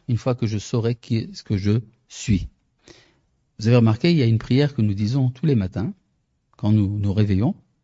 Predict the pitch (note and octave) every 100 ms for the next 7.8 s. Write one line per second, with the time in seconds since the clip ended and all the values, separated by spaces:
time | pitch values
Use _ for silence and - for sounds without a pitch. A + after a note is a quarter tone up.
0 | _ _ _ _ _ _ _ A2+ A2 A2
1 | E3 A#3+ - _ _ _ _ - G#2+ F2+
2 | - _ _ _ _ _ _ _ _ -
3 | G#2 C3 - G2 G2 G2 - - B2+ G#2
4 | A2 D#3 C#3 A#2+ G2+ - C#3+ A2+ G2 F#2+
5 | F#2 F2 D#2+ - _ _ _ _ _ _
6 | _ _ _ _ - G2 G2+ G#2 C#3+ E3+
7 | - G#2+ G#2+ G#2 - F#2+ E2+ E2+